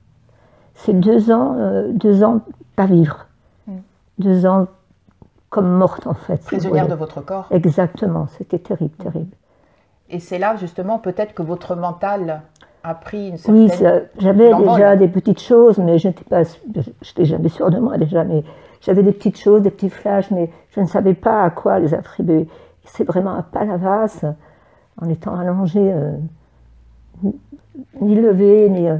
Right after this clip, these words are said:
Speaker 1: moi,
Speaker 2: Mm.
Speaker 1: j'étais toujours allongée pendant deux ans, exactement,
Speaker 2: Mm.
Speaker 1: vingt-quatre mois exactement.
Speaker 2: Mm.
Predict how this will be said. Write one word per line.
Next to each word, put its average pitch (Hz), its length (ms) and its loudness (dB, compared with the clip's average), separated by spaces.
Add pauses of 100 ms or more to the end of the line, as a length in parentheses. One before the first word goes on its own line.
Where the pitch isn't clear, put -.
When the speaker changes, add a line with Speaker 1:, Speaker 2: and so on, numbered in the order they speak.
(140)
Speaker 1:
moi, 175 100 -2
Speaker 2:
Mm. 160 40 0
Speaker 1:
j'étais 180 200 -2
toujours 202 320 2
allongée 180 380 0
pendant 160 240 -4 (180)
deux 175 220 2
ans, 165 200 -6 (100)
exactement, - 400 -12
Speaker 2:
Mm. - 80 -8
Speaker 1:
vingt-quatre 190 500 -4
mois 156 260 -6
exactement. 175 580 -10
Speaker 2:
Mm. - 60 -14